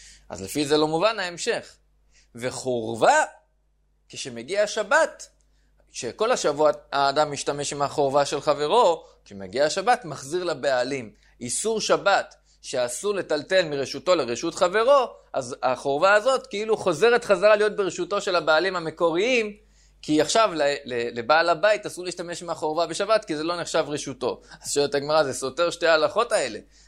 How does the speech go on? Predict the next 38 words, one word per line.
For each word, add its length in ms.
הגופא 560
קשיא, 420
בהתחלת 520
אמרת, 680
יש 300
גזל 300
בשבת, 580
אז 140
מה 160
אני 100
מבין 300
מפה? 320
עלמא 260
קניא, 460
זה 100
אומר 200
שאם 200
בן 80
אדם 180
משתמש 380
בחורבה 400
של 140
חברו 380
כל 120
השבוע, 460
אז 120
כשמגיע 440
השבת, 520
הוא 100
יכול 180
להמשיך 340
להשתמש 540
בה 140
בלי 180
לעשות 280
עירוב 220
עם 120
חברו. 520